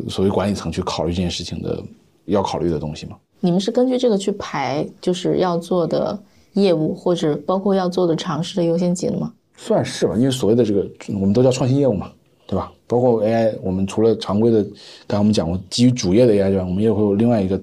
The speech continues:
Speaker 1: 跟我们主业没那么相关的技术项的一个小的团队也做创新，一样，就是那对于不同这种团队的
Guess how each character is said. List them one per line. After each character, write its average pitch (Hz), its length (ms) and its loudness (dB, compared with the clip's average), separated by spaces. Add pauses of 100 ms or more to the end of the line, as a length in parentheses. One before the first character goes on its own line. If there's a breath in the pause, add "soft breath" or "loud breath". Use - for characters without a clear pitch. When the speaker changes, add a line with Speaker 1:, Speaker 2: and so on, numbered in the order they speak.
Speaker 1:
跟 131 140 2
我 120 60 2
们 107 80 0
主 110 80 0
业 101 60 2
没 104 160 2
那 196 80 4
么 156 80 2
相 107 180 -2
关 98 140 0
的 95 200 -2 (240)
技 - 100 -2
术 117 80 2
项 98 220 -2
的 78 100 -4
一 78 120 -4
个 85 100 0
小 - 180 -4
的 85 80 -6
团 78 140 -8
队 82 100 -4
也 82 120 -4
做 101 120 -4
创 92 200 -8
新， 101 240 -2
一 117 100 2
样， 160 220 0
就 110 100 -2
是 120 80 0
那 131 120 0
对 139 160 2
于 135 40 2
不 131 320 -6
同 101 160 0
这 120 80 2
种 101 120 0
团 92 180 -6
队 110 140 2
的 95 200 -4